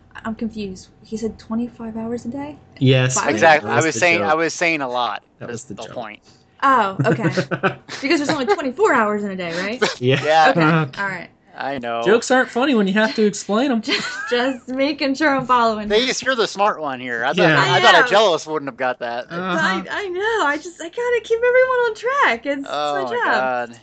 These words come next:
Speaker 3: Yes.
Speaker 2: Wow.
Speaker 3: You guys.
Speaker 2: Race to world first understanding, maybe.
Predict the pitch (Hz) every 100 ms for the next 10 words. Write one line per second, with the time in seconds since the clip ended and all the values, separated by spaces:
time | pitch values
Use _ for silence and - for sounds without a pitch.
0 | - 123 120 120 117 104 120 120 110 101
1 | - - - - - 427 - - 320 -
2 | _ 269 139 143 139 139 127 113 - -
3 | 107 131 131 120 113 123 123 127 127 -
4 | 131 120 - - 104 156 101 82 82 85
5 | 90 92